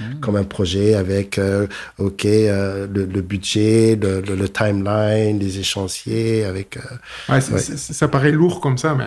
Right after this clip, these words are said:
Speaker 3: quand même, à, à
Speaker 2: Il y a du plaisir.
Speaker 3: Il y a du plaisir quand même. C'est,
Speaker 2: <laughs>
Speaker 3: c'est fun après de voyager et de te dire que tu vas voir l'échographie de ton enfant, tu le vois grandir aussi petit à petit. Ça, c'est, c'est quand même cool, hein. Pour Sarah, on a assisté à toutes des échographies, puis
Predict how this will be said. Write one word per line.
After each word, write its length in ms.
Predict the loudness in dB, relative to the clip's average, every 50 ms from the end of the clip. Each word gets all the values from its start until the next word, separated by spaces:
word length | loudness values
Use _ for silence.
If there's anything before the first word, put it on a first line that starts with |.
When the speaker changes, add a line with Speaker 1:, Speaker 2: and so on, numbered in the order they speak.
| -6 -4
Speaker 3:
quand 100 | -2 0
même, 160 | 2 2 2
à, 100 | 0 -2 -4 -4
à 240 | -4 -4 -4 -4 -4 -4 0 2
Speaker 2:
Il 20 |
y 40 | 2
a 40 | 2
du 80 | 2
plaisir. 320 | 2 2 2 2 2 2 2
Speaker 3:
Il 40 | 2
y 20 |
a 40 | 2
du 100 | 2 2
plaisir 400 | 0 2 2 4 4 4 2 2 4 2 2
quand 120 | 2 4 4
même. 120 | 4 4 4
C'est, 380 | 4 2 2 0 -2 -4 -4
Speaker 2:
<laughs> 160 | -4 -4 -4 0
Speaker 3:
c'est 140 | 2 2 4
fun 260 | 4 4 4 4 2
après 240 | 2 0 0 0 0
de 80 | 0
voyager 520 | 2 0 2 2 2 2 2 2 2 0 0
et 20 |
de 140 | 0 -2 -4
te 120 | -2 -2
dire 220 | -2 0 -2 -2 -2
que 40 |
tu 100 | -4 -4
vas 60 | -2 -2
voir 200 | -2 -2 -2 -2
l'échographie 720 | -2 -2 -2 -2 -2 -2 -2 -4 -4 -6 -6 -6 -4 -2
de 100 | -2 -4
ton 240 | -4 -4 -6 -6 -4
enfant, 560 | -6 -6 -8 -6 -4 -4 -2 -2 -2 -4 -4
tu 140 | -4 -4 -4
le 60 | -4
vois 180 | -4 -4 -4 -6
grandir 580 | -6 -6 -6 -4 -4 -4 -4 -2 -2 -2 -2
aussi 300 | -4 -6 -6 -8 -10 -10
petit 320 | -10 -10 -14 -14 -10 -10 -10
à 80 | -10
petit. 260 | -10 _ -6 -6 -4
Ça, 120 | -4 -4 -6
c'est, 180 | -6 -8 -12
c'est 160 | -12 -14 -14 -8
quand 100 | -6 -4
même 220 | -4 -4 -6 -6
cool, 280 | -6 -4 -4 -4 -4 -4
hein. 100 | -8 -6
Pour 180 | -8 -8 -8 -6
Sarah, 420 | -4 -2 -2 -2 0 0 0 0
on 120 | 0 -2
a 220 | -2 -2 -2 -2 -2
assisté 360 | -4 -4 -8 -10 -6 -4 -2
à 80 | -2 -2
toutes 180 | -4 -6 -4
des 200 | -2 -2 -2 -2
échographies, 580 | -2 -2 -2 -4 -2 -2 -4 -6 -6 -4 -6 -6
puis 160 | -4 -6 -8